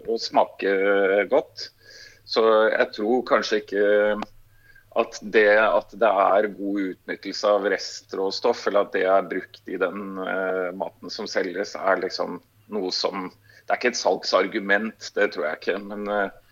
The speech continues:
men, eh, det er jo, eh, jeg tror ikke folk har noe imot å spise det heller, ikke sant? Man, eh,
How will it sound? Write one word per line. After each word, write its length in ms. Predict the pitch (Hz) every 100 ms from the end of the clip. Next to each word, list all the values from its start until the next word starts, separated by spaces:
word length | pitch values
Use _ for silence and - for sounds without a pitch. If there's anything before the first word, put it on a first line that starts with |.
| - - - - _ _
men, 340 | 113 110 104 104
eh, 220 | 104 104
det 160 | 98 110
er 120 | 104
jo, 380 | 101 104 117 117
eh, 260 | 117 113 110 101 _ _ _ _ _ _ - - - 52 - 110 101
jeg 80 | 113
tror 140 | 127 -
ikke 140 | 160
folk 160 | 127 113
har 100 | 104
noe 160 | 113
imot 640 | 127 104 95 107 - - 104
å 140 | 123
spise 420 | - 123 95 -
det 220 | 107 113
heller, 160 | 107 151 - - - - _ _
ikke 120 | 107 95
sant? 320 | 127 120 -
Man, 260 | 110 110 107
eh, 400 | 107 107 107